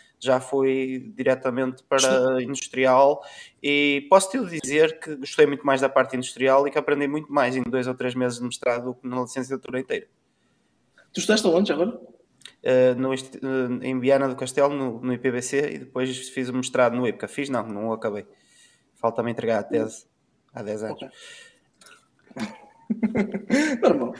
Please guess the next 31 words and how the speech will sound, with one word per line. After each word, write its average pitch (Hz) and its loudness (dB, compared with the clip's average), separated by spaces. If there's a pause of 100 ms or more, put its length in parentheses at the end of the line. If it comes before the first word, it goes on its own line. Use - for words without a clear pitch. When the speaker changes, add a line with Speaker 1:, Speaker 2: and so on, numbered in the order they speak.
(140)
Speaker 2:
não - -4
é 139 -6
preciso - -10
disso. - -14 (520)
Ah, 156 4
Speaker 1:
Pá, - 8
Speaker 2:
mas, 233 8
Speaker 1:
depois 254 8
Speaker 2:
mas, 269 4
Speaker 1:
entrei, - 6
Speaker 2:
yeah, 190 4
ah, 196 -4
Speaker 1:
depois 151 6
em-, 151 2 (240)
montei 143 2
uma 151 4
empresa, 160 4
nunca 165 -2
mais 160 0
tive 180 -10
tempo. - -8 (1300)
Speaker 2:
Exatamente. 131 -16 (440)
Mas, 196 0
eh, 208 -2
mas, 202 2
eh, 196 0
o, 196 -6
eu, 208 -4
eu, 202 -2
eu 185 6
acho 190 0